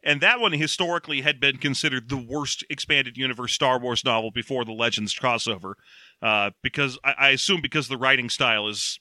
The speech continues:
very hammy and, and, uh, just about everything is as stupid as it can get, but at least it kinda chugged along. Like, you had multiple disparate threads going. The problem was just that Leia's thread was so bad that it poisoned everyone else.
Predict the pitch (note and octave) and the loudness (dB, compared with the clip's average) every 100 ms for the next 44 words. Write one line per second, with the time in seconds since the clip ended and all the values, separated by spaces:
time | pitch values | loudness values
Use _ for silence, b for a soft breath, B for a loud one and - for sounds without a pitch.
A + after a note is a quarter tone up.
0 | - B2+ C3+ C3 A#2+ G#2+ _ - - C3+ | -12 -2 0 2 -2 -6 _ -16 -4 0
1 | B2 A2+ G#2+ A2 G#2 b b b b b | 0 -2 -2 -2 -4 b b b b b
2 | B2+ A2+ G#2 A2 G#2 G#2+ - - C#3 D#3+ | 0 0 0 0 0 -4 -12 -8 -4 2
3 | C#3+ C#3 C#3 C#3+ B2+ B2 B2 - D3+ C#3 | 4 4 2 -2 -2 -2 -2 0 0 0
4 | B2+ A2 - A2 C3 C#3+ A#2+ B B B | -4 -6 -10 -6 2 2 2 B B B
5 | F#3 G3 F3+ F3+ B3+ - A3 _ - - | 0 0 -2 0 0 0 -4 _ -14 -8
6 | G3 A3 A3 - - F#3+ E3+ C#3+ C3 E3+ | 0 2 2 0 2 2 2 -2 0 0
7 | A2+ F2+ F2+ - - C#3+ - E3+ F#3+ F3 | 0 -2 -10 -20 -2 -2 0 2 4 4
8 | - b b b E3 G3+ - F#3+ C#3+ E3+ | 0 b b b 2 2 0 -4 2 0
9 | - E3 D3+ E3+ F3 D#3 D3 C3 B2+ C#3 | 2 0 0 2 2 2 -2 0 0 -2
10 | E3 F#3+ E3+ C#3+ B2 D3 C#3+ B2+ C#3+ E3+ | 2 2 2 -2 0 0 -2 -2 2 4
11 | D3+ - C3+ B2 A#2+ - D3+ B2 C3+ C#3+ | 2 0 0 2 0 0 0 2 4 4
12 | A#2+ A2+ - D3+ C#3+ C3 C3 A#2+ A2 A#2 | 2 -4 -2 0 0 0 -2 -2 -4 -4
13 | A2 F2 - | -6 -6 -10